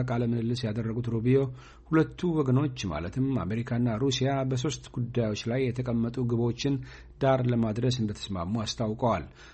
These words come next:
እነዚህም በሞስኮና በዋሽንግተን በሚገኙ ኤምባሲዎቻቸው የነበረውን የሰው ኃይል ቁጥር ወደ ነበረበት መመለስ፣ የዩክሬኑን የሰላም ውይይት ለመደገፍ አንድ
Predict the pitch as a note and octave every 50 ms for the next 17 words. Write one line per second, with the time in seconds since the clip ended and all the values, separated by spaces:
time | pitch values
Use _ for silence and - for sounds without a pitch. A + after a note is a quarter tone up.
0 | - - - C3 C3 B2+ A2+ G#2+ A2+ A#2+ C3+ C#3+ C3 B2 A#2+ B2 A#2+ A#2+ B2+ B2
1 | B2+ - - A#2 A2 A2 A#2+ B2+ B2 A#2 A#2+ A2+ A2+ A2 - A2+ A2 - - A2+
2 | A#2 B2 A2+ G#2+ G2+ G#2+ B2 A#2+ A2 A#2 B2 A2+ G#2+ B2 C3+ C3+ D3 - B2+ A2+
3 | A2 A2+ C3 B2+ B2 - A2+ G2+ F#2 - - F#2 E2+ - - B2+ G#2+ F#2 G2+ G2+
4 | F#2+ F2+ F#2+ G#2 A2+ A2 F#2 - - - A2+ G#2 G2+ A2 A2 A2 - A2+ G#2+ C#3
5 | C3+ C#3 B2+ - - - - - - - C#3+ C#3+ C3 C3 C3 C3 C3 B2+ A#2+ A#2
6 | G#2 F#2+ F2 E2+ - F#2+ F#2 E2+ D2+ D2 D#2+ F#2 C3 D3+ - - - - - -
7 | - - - - - - F2+ - - - F#2+ - - B2 A2+ A2 A#2+ B2+ C#3 C#3+
8 | C#3 B2 A2+ - B2 A#2+ B2 B2+ B2+ B2 A#2+ A2+ A2 B2 B2 B2+ A#2 G#2+ A#2+ A#2+
9 | A#2+ A2 A2 B2 C#3 B2 B2+ - - A#2 B2 B2+ B2+